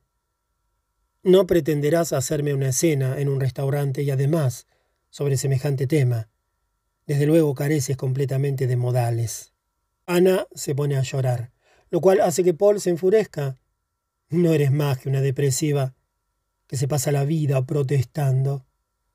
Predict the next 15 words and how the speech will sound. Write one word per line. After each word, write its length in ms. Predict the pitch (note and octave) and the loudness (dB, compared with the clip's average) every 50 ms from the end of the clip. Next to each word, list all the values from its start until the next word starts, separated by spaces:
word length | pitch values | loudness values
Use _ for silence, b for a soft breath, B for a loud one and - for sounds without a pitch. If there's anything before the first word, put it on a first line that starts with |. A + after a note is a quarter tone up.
| _ _ _ _ _ _ _ _ _ _ E3+ | _ _ _ _ _ _ _ _ _ _ -4
Más 120 | D#3 C3 | -4 0
tarde, 260 | - F3+ E3+ E3+ F3 | 2 2 4 4 2
Paul 400 | C#3 - - G3 G3 G3 F#3+ F#3 | 2 4 4 6 6 6 4 2
se 100 | - - | -2 -6
justifica 560 | C#3+ C#3+ D#3 C3+ - E3 C3 F#3+ G3 F3 F#3 | -6 -6 -8 -4 -4 -4 -2 -2 -2 0 0
de 80 | E3+ E3 | 0 0
otra 220 | D#3+ - E3 D#3 | -2 -2 -4 -2
manera. 480 | D#3+ E3+ F3 G3 G3 E3 D3+ C#3+ C#3 - _ _ _ _ _ _ _ _ _ _ _ _ _ | 0 0 2 2 2 2 0 -2 -6 -10 _ _ _ _ _ _ _ _ _ _ _ _ _
"¿Cómo 240 | - A3 A#3+ G#3 F#3 | 4 4 4 4 2
se 100 | - E3+ | 2 0
puede 220 | C#3 F#3 F#3 F#3 | 2 4 4 4
hacer 240 | E3+ C3+ - F3+ F3+ | 2 2 2 2 2
el 100 | E3+ D#3 | 2 2
amor 400 | D3+ D#3+ F#3+ A3+ A3 E3+ D3 C3+ | 0 0 0 2 2 2 0 0
contigo? 640 | - C3 C3+ C3+ B2+ C#3 C3 B2+ B2+ B2 A#2+ - | -2 -2 -2 0 0 0 0 0 0 -2 -4 -6